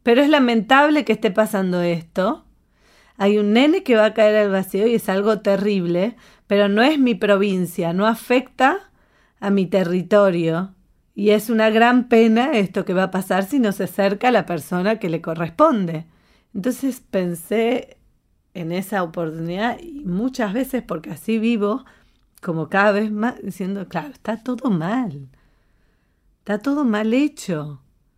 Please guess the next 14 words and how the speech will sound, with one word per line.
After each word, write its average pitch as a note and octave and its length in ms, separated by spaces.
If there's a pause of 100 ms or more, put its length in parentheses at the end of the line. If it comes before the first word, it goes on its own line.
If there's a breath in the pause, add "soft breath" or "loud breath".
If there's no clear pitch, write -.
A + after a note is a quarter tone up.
(200)
Porque G3 260
esto B3+ 220
era B3+ 460
como, E3 320
no G3+ 120
era C4 300
algo F3+ 340
ni F3+ 180
siquiera G#3 420
de G#3 40
un G3+ 220
trabajo F#3 760
económico, F3+ 1000
era, G3 340